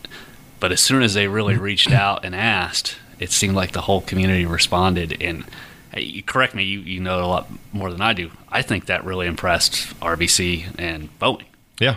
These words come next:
Speaker 1: And got them to come on as sponsors.
Speaker 2: Well, it, it, what it told you is that the community is all in on this thing.
Speaker 1: Yeah.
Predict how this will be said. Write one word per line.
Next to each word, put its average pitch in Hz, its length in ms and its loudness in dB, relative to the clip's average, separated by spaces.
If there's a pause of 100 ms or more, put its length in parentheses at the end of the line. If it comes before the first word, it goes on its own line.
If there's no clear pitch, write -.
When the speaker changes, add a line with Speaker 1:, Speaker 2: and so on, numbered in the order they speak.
Speaker 1:
And 92 220 -8
got 95 180 -2
them 90 140 -6
to 85 60 -6
come 82 200 -8
on 92 200 0
as - 80 -4
sponsors. - 640 -8
Speaker 2:
Well, 113 160 4
it, 135 220 2
it, 131 200 0
what 151 120 6
it 139 120 0
told 147 300 4
you 120 220 8
is 101 240 4
that 90 400 0
the - 80 2
community 117 440 8
is 87 120 6
all 104 220 6
in 104 120 6
on 85 100 4
this 82 180 2
thing. 76 240 0 (260)
Speaker 1:
Yeah. - 80 -18